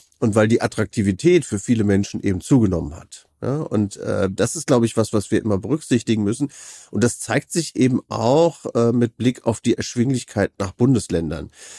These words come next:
Also das erschwinglichste Bundesland, äh, ist das Saarland mit hu-, einem Indexwert von hunderteinundfünfzig. Ja, das heißt, äh,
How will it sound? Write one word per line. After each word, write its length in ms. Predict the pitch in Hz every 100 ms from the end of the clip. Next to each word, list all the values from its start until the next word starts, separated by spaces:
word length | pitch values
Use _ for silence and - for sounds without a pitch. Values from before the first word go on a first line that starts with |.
| - -
Also 220 | 104 113
das 180 | 117 -
erschwinglichste 760 | 117 - 131 165 196 180 - 120
Bundesland, 920 | 127 190 208 - 139 143 165 - -
äh, 160 | 127 113
ist 160 | - -
das 120 | 135
Saarland 640 | 127 120 85 64 - - _
mit 280 | 117 113 -
hu-, 100 | -
einem 200 | 107 110
Indexwert 640 | - 143 147 135 - 123 113
von 200 | 117 110
hunderteinundfünfzig. 1300 | 143 123 - 110 101 98 143 139 - - 226 - - _ - - - - _
Ja, 200 | - 131
das 200 | 127 107
heißt, 440 | 117 110 117 - -
äh, 400 | 107 104 101